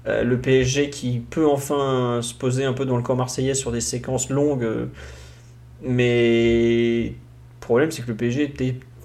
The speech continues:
à mon sens, peut-être encore plus mauvais collectivement en deuxième mi-temps qu'en première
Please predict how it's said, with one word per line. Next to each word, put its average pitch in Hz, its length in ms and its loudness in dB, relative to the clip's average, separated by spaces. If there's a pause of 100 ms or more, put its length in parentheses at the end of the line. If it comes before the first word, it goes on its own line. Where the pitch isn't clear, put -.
à 139 80 -2
mon 131 160 0
sens, 160 200 -2
peut-être 139 200 4
encore 135 240 -4
plus - 180 -8
mauvais 147 360 6
collectivement 135 760 0
en 135 40 0
deuxième 127 340 2
mi-temps 131 240 -2
qu'en 123 100 -2
première 127 420 -4